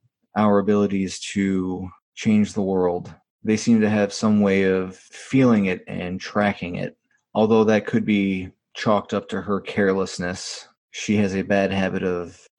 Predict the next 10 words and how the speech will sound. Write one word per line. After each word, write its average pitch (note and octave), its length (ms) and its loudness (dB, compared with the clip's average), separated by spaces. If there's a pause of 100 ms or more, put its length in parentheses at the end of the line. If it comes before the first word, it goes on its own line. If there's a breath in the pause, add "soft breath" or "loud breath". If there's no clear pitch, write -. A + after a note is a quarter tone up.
(120)
overexerting B2+ 720 2
herself F#2 680 -6 (200)
over G#2 220 2
minor F#2+ 560 0 (160)
situations. F2+ 880 -4 (220)
But A2+ 300 2
if A#2+ 420 -2 (160)
anyone C3 680 4
is G#2+ 180 -4
aware G2+ 800 0